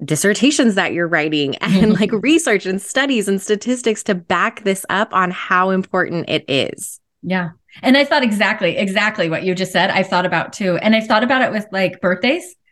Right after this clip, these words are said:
Speaker 2: Like, when your
Speaker 1: Mm-hmm.
Speaker 2: birthday rolls around, I feel like a lot of women, m-, maybe I'm wrong, but I think a lot of women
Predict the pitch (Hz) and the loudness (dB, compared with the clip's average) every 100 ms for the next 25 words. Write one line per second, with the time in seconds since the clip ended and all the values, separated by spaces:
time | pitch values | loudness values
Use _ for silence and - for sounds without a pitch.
0 | _ _ - 262 294 269 269 285 294 247 | _ _ -2 2 4 4 2 2 2 2
1 | 233 220 196 190 202 247 - 311 359 453 | 2 0 2 0 0 -4 -2 -2 0 0
2 | 403 247 226 254 233 226 208 196 - _ | 0 2 2 4 2 2 0 -2 -6 _
3 | _ _ _ _ _ _ - 233 - 262 | _ _ _ _ _ _ -10 -10 -6 0
4 | 302 339 175 151 165 165 226 233 330 254 | 0 2 0 0 0 2 2 0 0 2
5 | 220 208 208 202 | 2 2 0 0